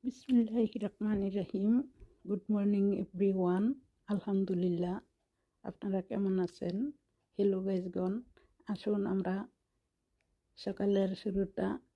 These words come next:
হেলদি খাবার দিয়ে শুরু করি এবং তারপর কিছুক্ষণ বাইরে হেঁটে আসি এবং কিছু দোয়া দুরূদ পড়ি মনে মনে।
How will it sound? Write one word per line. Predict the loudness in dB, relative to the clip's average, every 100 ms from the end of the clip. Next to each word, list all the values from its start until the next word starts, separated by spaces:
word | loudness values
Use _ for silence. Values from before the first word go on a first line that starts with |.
| _
হেলদি | -4 -2 -2 -2 0 0 -4 _
খাবার | -8 -2 0 0 -2
দিয়ে | -2 0 0 -4 -8 _
শুরু | -8 -2 -2
করি | 0 -2 -2 -8 _ _ _ -20 -6
এবং | -4 0 0 0 -2 _ _
তারপর | -2 -2 2 -2
কিছুক্ষণ | 0 -6 -6 -6 -4
বাইরে | -4 -4 -2
হেঁটে | -2 -2 -2
আসি | -2 -2 -6 -8 -8 _
এবং | -8 -4 -2 -4 _ _ -12
কিছু | -6 -4
দোয়া | -2 -2
দুরূদ | 0 0 0 -2
পড়ি | -6 -2 -2 -6 _
মনে | -2 0
মনে। | 2 2